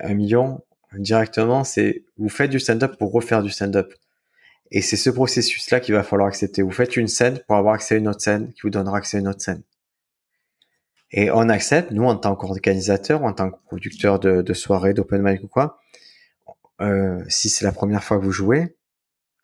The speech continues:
j'ai pas un niveau d'exigence dingue. C'est pas grave si ça marche pas très bien.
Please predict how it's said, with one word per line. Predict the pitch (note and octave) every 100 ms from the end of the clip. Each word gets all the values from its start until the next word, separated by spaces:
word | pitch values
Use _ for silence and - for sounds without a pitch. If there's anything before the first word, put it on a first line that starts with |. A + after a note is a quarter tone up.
| _ _ _
j'ai | A2 G#2
pas | - C3+
un | C3+
niveau | G#2+ G2+ A#2
d'exigence | G#2 F#2+ F#2+ A#2 A2+ F#2+
dingue. | A2 A#2 F#2+ - _ _ _ _ _ _ _
C'est | - G#2+ -
pas | G#2
grave | - C#3
si | - A2+
ça | G#2+ G2+
marche | G#2 -
pas | A2+ A#2+
très | -
bien. | A2+ A#2+ A2+